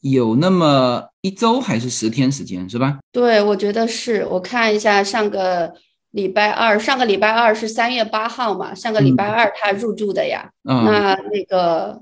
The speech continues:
Speaker 2: 那你想二十四号，呃，有，有个十天了，至少。
Speaker 1: 嗯，当然从这里面也可以判断，就是乌克兰的所有的居民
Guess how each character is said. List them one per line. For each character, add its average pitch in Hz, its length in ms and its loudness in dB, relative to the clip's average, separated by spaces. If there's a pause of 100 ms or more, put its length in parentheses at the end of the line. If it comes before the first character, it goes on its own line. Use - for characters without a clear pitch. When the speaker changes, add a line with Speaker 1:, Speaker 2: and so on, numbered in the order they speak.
(120)
Speaker 2:
那 220 120 0
你 220 140 4
想 220 180 0
二 214 140 4
十 220 80 2
四 220 240 -2
号， 202 560 -2
呃， 202 240 0
有， 214 380 0
有 208 120 4
个 196 140 -2
十 202 180 -6
天 202 280 0
了， 180 200 0
至 185 160 -8
少。 - 320 -10 (200)
Speaker 1:
嗯， 104 500 0
当 214 100 4
然 226 140 6
从 196 240 4
这 262 140 4
里 180 100 6
面 139 300 6
也 101 180 2
可 98 160 -4
以 165 140 4
判 143 320 -2
断， 113 360 -2 (140)
就 147 140 -8
是 139 180 -4 (380)
乌 175 100 2
克 180 140 2
兰 127 260 4
的 127 240 2
所 123 400 0
有 202 180 4
的 120 140 0
居 156 180 -8
民 107 320 -4